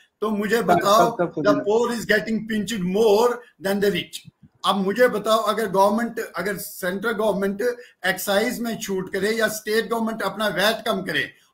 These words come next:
Speaker 1: honestly they like, but they don't like, they have short term returns in it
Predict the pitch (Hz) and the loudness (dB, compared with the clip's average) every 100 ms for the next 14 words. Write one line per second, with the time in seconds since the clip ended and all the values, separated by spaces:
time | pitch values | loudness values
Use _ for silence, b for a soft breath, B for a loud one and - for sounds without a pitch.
0 | - 220 254 277 294 294 247 202 220 190 | 0 4 4 2 2 2 2 2 2 0
1 | 143 - _ _ _ - - 202 185 247 | -4 -12 _ _ _ -20 -6 0 2 4
2 | 277 285 254 202 156 214 226 240 - 247 | 4 2 2 2 2 0 2 0 2 0
3 | 247 247 240 226 190 254 262 226 180 180 | 2 0 0 -2 2 6 6 4 -4 -6
4 | 117 | -8